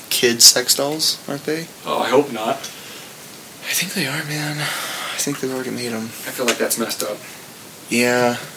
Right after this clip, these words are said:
Speaker 2: They're
Speaker 1: That's
Speaker 2: like,
Speaker 1: a, that's
Speaker 2: it's
Speaker 1: a weird
Speaker 2: Yeah.
Speaker 1: debate to get into.
Speaker 2: Oh, I know, and I've,
Speaker 1: Yeah.
Speaker 2: and people have had it. They're like,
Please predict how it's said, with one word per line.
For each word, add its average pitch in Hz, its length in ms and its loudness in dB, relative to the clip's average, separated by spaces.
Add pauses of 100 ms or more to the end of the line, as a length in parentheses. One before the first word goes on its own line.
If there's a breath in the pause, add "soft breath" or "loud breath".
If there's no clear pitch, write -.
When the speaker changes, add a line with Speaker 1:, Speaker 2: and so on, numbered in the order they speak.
(200)
Speaker 2:
They're 135 120 12
Speaker 1:
That's 131 120 12
Speaker 2:
like, 139 80 10
Speaker 1:
a, 175 40 12
that's 151 200 12
Speaker 2:
it's 131 100 12
Speaker 1:
a 117 160 8
weird 117 500 6 (140)
Speaker 2:
Yeah. 123 140 6
Speaker 1:
debate 110 300 6
to 113 100 2
get 107 100 0
into. 110 400 -2
Speaker 2:
Oh, 127 60 4
I 120 120 10
know, 123 160 6
and 113 80 6
I've, 113 120 2
Speaker 1:
Yeah. 117 160 4
Speaker 2:
and 117 120 4
people 143 220 2
have 113 140 4
had 113 240 2
it. 101 140 0
They're 107 120 -2
like, 104 240 -6